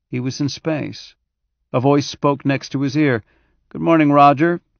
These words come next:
This is a tape recording." He turned his head and found a tiny speaker grill next to his ear. We've slowed it down so that you can understand it. If you want to speak to us, you just tape what you want to say in a minute.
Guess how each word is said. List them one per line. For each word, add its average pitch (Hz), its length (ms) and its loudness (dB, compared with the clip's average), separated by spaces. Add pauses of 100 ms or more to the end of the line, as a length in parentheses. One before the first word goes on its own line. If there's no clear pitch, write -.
(120)
This 143 180 -6
is 165 140 -8
a 180 60 -10
tape 175 280 -4
recording." 107 540 -10 (840)
He 110 120 -12
turned 131 280 -6
his 117 160 -10
head 135 220 -2
and 113 100 -6
found 117 200 -4
a 107 40 -8
tiny 123 380 -6
speaker 135 440 -6
grill 110 300 -6
next 113 280 -6
to 113 80 -12
his 113 160 -8
ear. 117 360 -8 (580)
We've 131 180 -6
slowed 170 320 0
it 202 100 -8
down 151 340 0
so 151 120 -6
that 131 140 -4
you 131 100 -6
can 135 180 -2
understand 143 600 -6
it. - 180 -16 (500)
If 120 180 -12
you 127 60 -8
want 131 200 -6
to 127 60 -12
speak 175 320 -8
to 131 120 -4
us, 131 160 -4
you 127 80 -6
just 120 340 -12
tape 143 240 -6
what 156 140 -8
you 156 80 -4
want 151 160 -2
to 147 60 -8
say 104 400 -6
in 110 100 -8
a 113 40 -8 (120)
minute. - 280 -12